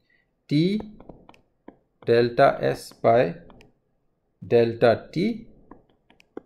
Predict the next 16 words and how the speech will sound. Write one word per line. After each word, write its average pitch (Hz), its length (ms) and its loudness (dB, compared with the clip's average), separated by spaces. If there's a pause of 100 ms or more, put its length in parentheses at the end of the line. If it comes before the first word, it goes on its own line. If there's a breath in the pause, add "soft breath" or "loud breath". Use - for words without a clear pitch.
(2000)
which 127 280 -2
is 135 180 2
nothing 131 340 0
else 131 220 0
but 104 240 -2
D 113 140 -4
Q 139 180 -2
by 123 200 6
D 120 200 -4
T 127 180 0
at 123 140 -2
constant 117 500 -4
pressure, 117 400 -2
which 120 220 -6
is 107 220 -4
the 147 240 -2